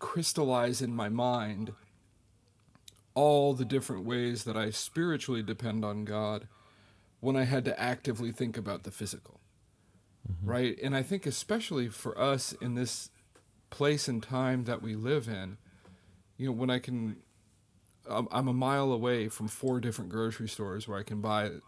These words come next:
Speaker 1: literally everything I could ever wanna eat. That's not the case for the vast majority of the world. Um, and it's really not the case for the mass, vast majority of people who've lived since Christ did.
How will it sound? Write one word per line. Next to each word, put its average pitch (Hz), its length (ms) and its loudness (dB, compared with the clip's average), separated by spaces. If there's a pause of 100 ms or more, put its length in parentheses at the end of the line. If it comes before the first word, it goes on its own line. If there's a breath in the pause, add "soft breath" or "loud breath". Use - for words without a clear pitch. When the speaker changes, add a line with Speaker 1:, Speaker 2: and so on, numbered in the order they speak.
(100)
Speaker 1:
literally 123 800 0
everything 117 480 -4
I 107 60 -2
could - 140 -6
ever 104 220 -4
wanna 90 240 -8
eat. - 300 -14 (1400 soft breath)
That's 180 320 0
not 175 240 0
the 135 60 -4
case 139 440 0
for 127 140 -4
the 117 100 -2
vast 131 460 0
majority 127 520 4
of 104 160 0
the 110 80 -2
world. 104 500 -6 (760 soft breath)
Um, 107 480 -2
and 127 160 2
it's 113 180 -4
really 139 380 2
not 113 240 0
the 110 100 -4
case 120 340 -2
for 123 120 -6
the 113 120 -2
mass, 120 280 2
vast 120 380 -2
majority 117 420 -2
of 110 140 -4
people 127 340 -2
who've 113 260 -4
lived 117 400 -2
since 120 400 -2
Christ - 540 -2
did. - 280 -8